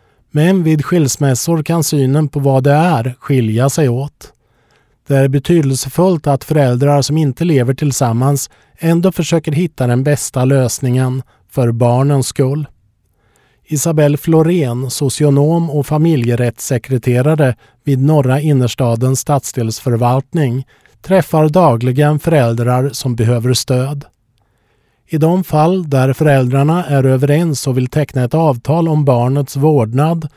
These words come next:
boende och umgänge så hjälper vi till med det. Avtalet är juridiskt bindande och det kostar ingenting.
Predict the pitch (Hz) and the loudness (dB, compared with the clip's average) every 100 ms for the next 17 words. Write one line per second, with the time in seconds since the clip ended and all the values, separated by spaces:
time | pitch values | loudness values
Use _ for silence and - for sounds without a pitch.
0 | _ _ 151 170 156 120 120 127 135 143 | _ _ 0 0 2 2 2 2 2 0
1 | 127 135 156 151 127 120 120 160 147 113 | -2 0 2 4 2 2 0 0 -2 -4
2 | _ _ _ - 165 151 151 165 135 131 | _ _ _ -2 2 2 2 0 0 0
3 | - 117 117 131 127 135 143 135 _ _ | -2 -2 0 0 0 0 0 -6 _ _
4 | _ _ _ _ _ _ - 151 131 143 | _ _ _ _ _ _ 0 0 0 0
5 | 147 180 170 143 131 135 139 147 175 160 | 0 0 0 0 2 2 2 2 0 -2
6 | 147 - 156 131 117 127 151 160 127 147 | -4 -2 0 0 0 0 0 0 -2 -2
7 | 147 160 185 160 - 135 127 143 120 113 | -2 -2 -2 -4 -4 -4 0 0 -2 -4
8 | 117 131 135 156 | -2 -4 -4 -8